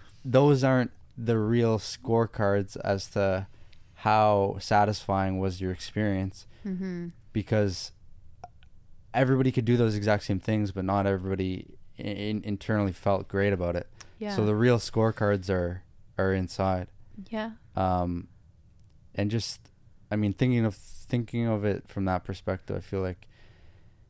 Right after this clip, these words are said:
Speaker 1: it just, uh, it makes you think, "What am I really trying to get out of this?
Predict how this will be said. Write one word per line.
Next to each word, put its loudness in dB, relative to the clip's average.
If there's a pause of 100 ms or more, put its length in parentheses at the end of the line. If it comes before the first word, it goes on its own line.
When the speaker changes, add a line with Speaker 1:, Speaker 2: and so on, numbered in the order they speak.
(200)
Speaker 1:
it -8
just, -6
uh, 0
it -2
makes -4
you -4
think, -4 (440)
"What 2
am 2
I 2
really 2
trying -4
to -2
get -2
out 0
of -2
this? -6